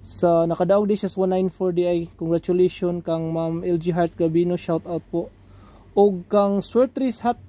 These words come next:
Kumbi Hearing, mga lods, no? So, bago na tong nakapasok ka, Master Chito, suportahan po natin yan, Swertris Hat Kumbi Hearing, no? Shoutout po sa iyo. So, standby, lagi ka lang magtambay dyan, Swertris Hat Kumbi, para masuportahan ka sa atong mga, mga buutan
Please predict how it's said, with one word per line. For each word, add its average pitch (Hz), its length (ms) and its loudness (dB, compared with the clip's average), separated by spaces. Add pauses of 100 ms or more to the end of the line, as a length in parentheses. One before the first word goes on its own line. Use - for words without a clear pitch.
Kumbi 240 400 2
Hearing, 233 400 2
mga 226 220 2
lods, 226 160 -2
no? 233 160 0
So, - 100 -10
bago 202 300 0
na 214 80 -2
tong 214 320 -2 (480)
nakapasok 196 640 0
ka, 220 80 2
Master 208 240 2
Chito, 208 320 -2
suportahan 202 580 0
po 208 80 -4
natin 202 380 2
yan, 196 180 2
Swertris 220 720 0
Hat 190 240 -2
Kumbi 196 340 0
Hearing, 190 480 0 (480)
no? 202 160 0
Shoutout 202 460 -4
po 202 100 -4
sa 190 140 2
iyo. 202 260 2 (640)
So, 180 400 0
standby, 233 760 0
lagi 247 240 0
ka 269 160 0
lang 269 160 2
magtambay 254 420 2
dyan, 233 380 0 (240)
Swertris 226 580 -2
Hat 214 220 -4
Kumbi, 220 260 2
para 185 240 0
masuportahan 185 640 -2
ka 190 80 -4
sa 175 240 -2
atong 175 240 -4
mga, 170 460 -4
mga 170 180 -2
buutan 170 420 -2